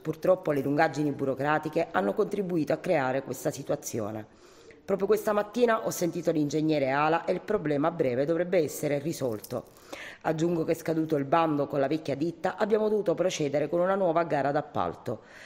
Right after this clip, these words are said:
Ciò ha comportato l'allungamento dei tempi, la burocrazia ha fatto il resto. Voglio però rassicurare tutti, ci stiamo impegnando per risolvere la situazione nel più breve tempo possibile."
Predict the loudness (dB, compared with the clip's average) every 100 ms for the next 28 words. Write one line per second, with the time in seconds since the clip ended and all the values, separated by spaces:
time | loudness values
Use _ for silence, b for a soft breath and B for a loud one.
0 | B B 0 2 2 2 2 0 2 0
1 | 2 2 2 2 0 0 -2 0 0 0
2 | -2 -6 -4 -4 0 2 2 0 -6 -6
3 | -4 -2 -4 -4 -4 -2 -2 -4 -6 -8
4 | -10 -12 -18 B B B B B 0 4
5 | 4 4 4 2 -2 0 4 4 2 -4
6 | -6 -8 -10 -10 -6 0 2 2 0 -2
7 | 0 2 2 2 0 0 -2 -2 -2 0
8 | 0 0 -2 0 0 0 -4 -4 -4 -4
9 | -6 -2 -2 0 0 2 2 0 -2 -2
10 | -2 -4 -6 -8 -12 -16